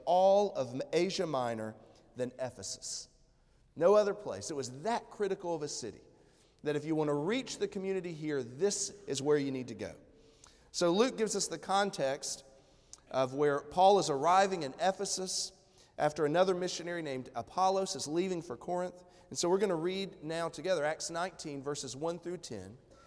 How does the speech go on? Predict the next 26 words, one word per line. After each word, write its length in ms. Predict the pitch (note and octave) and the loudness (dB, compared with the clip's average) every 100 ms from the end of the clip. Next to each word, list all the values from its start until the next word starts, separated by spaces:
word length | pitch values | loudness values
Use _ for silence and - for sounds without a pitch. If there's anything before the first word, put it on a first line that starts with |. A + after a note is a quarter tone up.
| - | -6
And 120 | C3+ | -2
we 80 | F3 | 0
know 180 | G#3+ F3+ | 2 2
in 240 | C#3 C#3+ | 0 -2
late 300 | F#3 A3 A3 | -2 -2 -4
summer, 500 | - G3 F3 C3 B2+ - - - _ | -4 0 0 -2 -6 -10 -20 -20 _
fifty-two 720 | - A3+ A3+ A3 G#3 G3+ F#3+ F3+ | -4 -4 -4 -8 -8 -6 -6 -6
A 220 | D#3 F3 E3 | -6 -4 -4
D, 260 | C3 F#2 - - - - _ _ _ _ _ | -8 -10 -14 -20 -20 -20 _ _ _ _ _
that's 220 | C#3 D#3 | -2 -2
when 140 | E3+ D3+ | -2 -4
Paul 340 | - D3 C#3+ | 2 4 4
is 160 | A#2 A#2+ | 0 -2
arriving 580 | A#2 A#2 A#2 G#2 F2 F2 - - - - - A2 | 0 2 2 0 -4 -12 -18 -20 -20 -20 -10 -4
in 100 | G#2+ | -4
Ephesus. 540 | G#2 - - - - _ _ _ _ _ _ _ _ _ _ _ _ - - _ - | -4 -6 -8 -8 -10 _ _ _ _ _ _ _ _ _ _ _ _ -20 -20 _ 0
Verse 240 | D3+ E3+ - | 2 4 2
one, 240 | F#2 E2 - - - - _ - | -6 -8 -16 -20 -20 -20 _ 0
"It 100 | D#3+ | 10
happened 360 | G#3+ B3 A#3+ G3+ | 12 12 8 6
that 200 | G3 F3 | 6 6
while 460 | F3 F3 F3 F3 D3 | 8 10 10 8 2
Apollos 600 | - G3 G3+ F3 D#3 D3+ | 2 8 8 8 4 2
was 100 | C#3+ | 0
at 140 | C3+ | -2
Corinth, 440 | - D#3+ A#2 C3+ | 0 0 0 -4